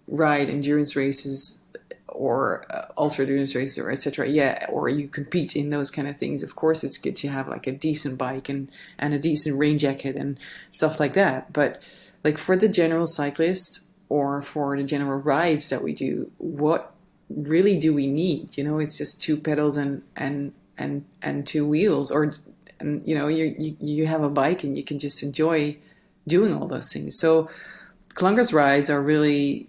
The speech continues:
to bring people back to the love for cycling and, and not,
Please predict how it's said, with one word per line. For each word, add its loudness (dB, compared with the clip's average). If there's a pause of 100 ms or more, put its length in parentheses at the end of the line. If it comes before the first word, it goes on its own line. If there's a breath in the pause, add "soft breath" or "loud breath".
to -2
bring 0
people -2
back -2
to -2
the -2
love 2
for -6
cycling -2
and, -6
and -6 (320)
not, -4